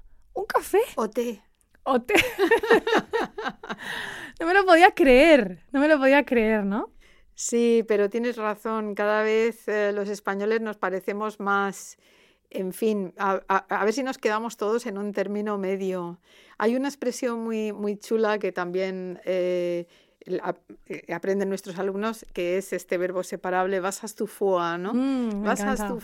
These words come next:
Speaker 2: vor?".
Speaker 1: Vorhaben.
Speaker 2: Vorhaben, ¿no? Todo el, la planificación.
Speaker 1: Ujú.
Speaker 2: Pues sí, un término medio creo que sería lo ideal, dejar un espacio para la espontaneidad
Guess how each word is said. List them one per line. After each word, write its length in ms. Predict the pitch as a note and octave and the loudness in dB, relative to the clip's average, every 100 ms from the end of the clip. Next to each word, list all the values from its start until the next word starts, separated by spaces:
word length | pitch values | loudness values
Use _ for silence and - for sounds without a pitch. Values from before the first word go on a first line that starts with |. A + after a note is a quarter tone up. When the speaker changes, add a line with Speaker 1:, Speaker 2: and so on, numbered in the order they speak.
| - | -4
Speaker 2:
vor?". 140 | F#3+ A#3 B3 | -2 0 0
Speaker 1:
Vorhaben. 520 | A3+ A#3 A3+ G3 F#3 - | 0 0 -2 -6 -6 -6
Speaker 2:
Vorhaben, 920 | G#3 B3+ B3+ A#3+ G3+ F#3+ F3+ F3 E3+ - | -2 -2 0 -2 0 -2 -6 -6 -8 -8
¿no? 320 | G3 G3 A3 | -6 -4 -4
Todo 340 | G#3 G#3 G#3+ G#3+ | -4 -2 0 0
el, 420 | G3+ G3 F#3+ F#3+ _ _ | 0 0 -2 -6 _ _
la 120 | F#3+ F#3 | -4 -2
planificación. 1160 | G3+ F#3+ - F#3 F#3 F#3 A3 G3+ F3 E3 F3 _ _ _ - A#3 | -4 -4 -6 -4 -4 -4 -4 -2 -4 -8 -14 _ _ _ -10 -6
Speaker 1:
Ujú. 420 | A3+ A3+ A3 A3+ | -4 -4 -6 -2
Speaker 2:
Pues 200 | A3+ G#3 | -2 0
sí, 200 | - C4+ | -2 -4
un 120 | C4 | -2
término 380 | B3+ C4+ C#4 C4+ | -2 -2 -4 -6
medio 380 | B3 B3 B3 A#3+ | -4 -2 -2 -2
creo 180 | G#3 G#3 | -4 -4
que 80 | G#3+ | -4
sería 320 | - G3+ G3+ | -6 -4 -2
lo 100 | G3+ | 0
ideal, 380 | F#3 F3+ F3+ F3 | -2 -2 -2 -2
dejar 260 | F3 F#3+ G3+ | -4 -4 -4
un 120 | G#3 | -4
espacio 580 | G#3 - G3+ - G#3 G3 | -8 -6 -8 -4 -4 -4
para 300 | F#3+ F#3+ F#3 | -4 -4 -4
la 120 | F#3 F#3 | -4 -8
espontaneidad 1000 | - F#3+ F3+ F3+ F3+ F3 F#3 G3 G#3+ | -10 -12 -10 -10 -8 -4 -2 -2 -2